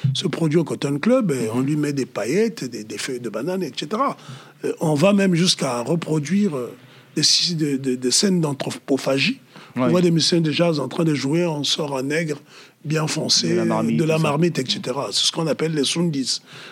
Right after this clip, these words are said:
Speaker 1: Donc, il y a eu beaucoup de mépris, et d'ailleurs, à l'époque, euh, c'est pour ça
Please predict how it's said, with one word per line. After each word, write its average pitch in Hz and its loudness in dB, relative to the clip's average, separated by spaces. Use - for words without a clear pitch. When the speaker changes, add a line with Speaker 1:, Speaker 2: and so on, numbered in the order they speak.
Speaker 1:
Donc, 294 2
il 226 6
y 208 6
a 226 8
eu 262 8
beaucoup 214 4
de 196 6
mépris, 190 4
et 175 6
d'ailleurs, 175 4
à 170 2
l'époque, 156 2
euh, 135 0
c'est - 2
pour 208 4
ça 466 4